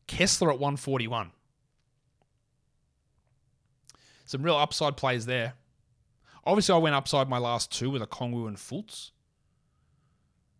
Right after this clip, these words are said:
That's sort of what we wanna do here, is just take some dart throws. Like, I don't wanna take Dorian Finney-Smith. I don't wanna take really,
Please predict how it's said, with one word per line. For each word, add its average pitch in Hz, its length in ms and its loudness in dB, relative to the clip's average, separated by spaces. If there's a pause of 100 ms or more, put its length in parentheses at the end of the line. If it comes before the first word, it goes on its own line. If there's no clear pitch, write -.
(120)
That's 220 140 -8
sort 208 160 2
of 196 40 0
what 180 80 -2
we 170 60 -2
wanna 175 180 0
do 156 220 0
here, 156 240 0
is 98 80 -10
just 143 140 -10
take 156 180 -4
some 120 160 -6
dart 127 320 0
throws. 104 160 -8
Like, 127 120 -8
I 117 100 -8
don't 143 200 -2
wanna 135 180 -6
take 135 340 -4
Dorian 98 280 -4
Finney-Smith. 95 600 -8
I 107 40 -8
don't 127 160 -6
wanna 127 160 0
take 123 360 0
really, 107 400 -6